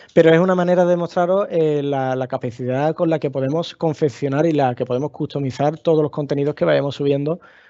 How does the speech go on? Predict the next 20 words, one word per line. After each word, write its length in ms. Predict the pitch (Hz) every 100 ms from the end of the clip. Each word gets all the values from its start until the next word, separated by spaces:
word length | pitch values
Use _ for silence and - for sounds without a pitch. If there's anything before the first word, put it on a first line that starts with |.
| _
a 80 | 147
través 280 | 135 123 123
de 60 |
OneNote. 580 | 123 113 110 104 98 - _ _ _ _ _ _ _ _ _ -
Y 100 | 175
por 140 | 185
último, 460 | 202 202 180 160 170 _ _ _ - _ _ _
vamos 320 | 156 160 170 185
a 260 | 175 170
ver 220 | 165 180
en 160 | 165 135
vista, 540 | 160 190 - 160 170 _ _ _ -
eh, 1040 | 156 151 143 139 139 135 131 127 120 120
bueno, 260 | 120 139 120
el 120 | 120
siguiente, 800 | 117 143 147 170 165 156 139 123
el 60 | 123
siguiente 260 | 151 156 156
aspecto 440 | - 156 - 170
que, 600 | 170 160 135 113 113 107